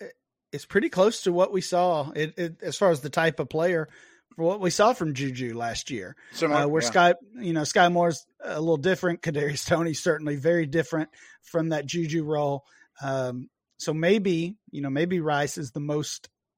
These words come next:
Speaker 1: um, you know, the best fit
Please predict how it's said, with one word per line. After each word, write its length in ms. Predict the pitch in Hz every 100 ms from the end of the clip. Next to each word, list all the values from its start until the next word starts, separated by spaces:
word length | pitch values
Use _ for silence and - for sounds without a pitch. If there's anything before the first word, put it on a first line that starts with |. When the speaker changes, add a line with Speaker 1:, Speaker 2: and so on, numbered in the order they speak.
| _ -
Speaker 1:
um, 600 | 147 139 135 131 131 131 _ _ _ _ _ _ - - _ _ _ _ _ _ _ _ - 120
you 200 | 165 165
know, 100 | 156
the 100 | 143
best 340 | 147 190 - -
fit 300 | 196 147